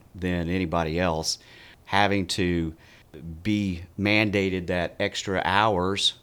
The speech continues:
um, because of their build and the way that it's built, uh, to me is a little unfair. That should come with some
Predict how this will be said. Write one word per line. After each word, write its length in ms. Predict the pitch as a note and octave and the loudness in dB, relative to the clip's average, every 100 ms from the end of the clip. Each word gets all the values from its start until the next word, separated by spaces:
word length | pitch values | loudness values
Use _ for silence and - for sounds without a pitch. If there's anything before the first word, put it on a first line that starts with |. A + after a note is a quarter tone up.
| - | -10
um, 220 | E2 D#2+ | -6 -4
because 340 | E2 - F#2+ E2+ | -6 -2 -2 -2
of 100 | D#2 | 0
their 220 | F#2 F2 | 2 2
build 560 | D2+ F#2+ G#2+ F#2+ F#2+ | 0 2 4 4 4
and 100 | F2+ | 0
the 60 | F2 | -2
way 200 | F2+ F#2 | 0 -2
that 280 | F2 F2 - | -2 -4 -6
it's 240 | F2 - | -8 -8
built, 540 | D#2+ G#2 G2+ F2 - - - - | -4 2 2 0 -4 -20 -12 -4
uh, 120 | E2+ | -2
to 160 | - A2 | 0 2
me 220 | A#2+ B2+ | 4 4
is 120 | F#2+ | 2
a 60 | G2+ | 0
little 200 | G#2 G2 | 0 0
unfair. 600 | F2 - E2+ C#2+ A#1 - - - _ D#2+ D#2 | -4 -4 -4 -4 -6 -14 -20 -20 _ -14 -8
That 280 | D#2 G#2+ A#2 | 2 4 4
should 260 | - A2 F#2+ | 2 0 -2
come 300 | A2 G2+ F#2+ | 0 0 0
with 160 | F#2 | -2
some 400 | - F2 E2+ D#2 | -2 -2 -2 -4